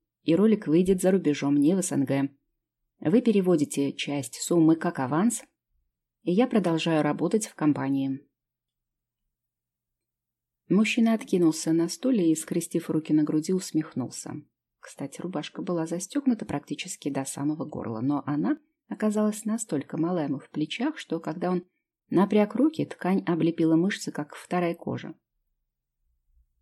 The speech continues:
"Не слишком хорошие условия для съёмки одного ролика? Любая другая согласится на меньшие условия". "Если бы вы хотели, то нашли другую актрису, но вам каким-то образом нужна я".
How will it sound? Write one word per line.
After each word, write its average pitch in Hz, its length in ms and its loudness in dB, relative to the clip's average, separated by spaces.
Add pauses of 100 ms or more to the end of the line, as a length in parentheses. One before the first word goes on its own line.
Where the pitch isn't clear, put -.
(120)
"Не 185 220 2
слишком 269 440 4
хорошие 175 440 2
условия 156 400 4
для 143 180 2
съёмки 151 400 0
одного 160 340 2
ролика? 143 420 -2 (200)
Любая 175 360 4
другая 220 360 2
согласится 202 600 0
на 226 80 4
меньшие 185 380 2
условия". - 440 -4 (1600)
"Если 247 360 -2
бы 240 120 2
вы 247 60 -2
хотели, 247 460 0
то 196 140 -4
нашли 277 600 0
другую 240 440 2
актрису, - 520 -6
но 151 200 0
вам 185 280 -2
каким-то 147 440 -2
образом 170 320 0
нужна 147 320 2
я". 185 240 -4